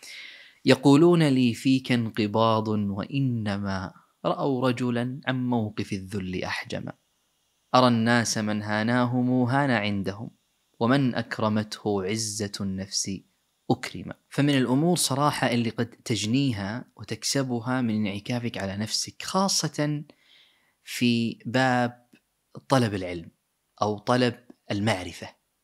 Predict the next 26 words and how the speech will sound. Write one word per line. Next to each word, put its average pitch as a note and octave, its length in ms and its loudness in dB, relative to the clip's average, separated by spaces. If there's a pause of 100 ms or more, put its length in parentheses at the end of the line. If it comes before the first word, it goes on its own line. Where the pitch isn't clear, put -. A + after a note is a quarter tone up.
(340)
إن - 40 -8
صحت - 400 -6
الكلمة، F#2 480 -8
يعني - 440 -8 (280)
شيء D#3 260 4
أنت C3+ 140 0
جالس B2 320 0
تسويه A#2+ 600 -2 (160)
وتتعلم A2 840 0
منه، G2 280 -4 (560)
مبسوط C3 540 0
وأنت G#2 200 -6
تتعلم G2 520 -4
منه F#2 180 -6
وتنتج B2+ 600 -2
كذلك، F#2+ 580 -6 (460)
يعني G2+ 160 -4
تخرج A#2+ 480 -6
إلى G#2 140 -2
الناس G2+ 440 -2
شيئا. G#2 480 -4 (680)
صراحة D#3 680 4
هذا D3 120 2
يخلي C3 380 0
عندك B2 480 -2
يعني، G#2 680 -4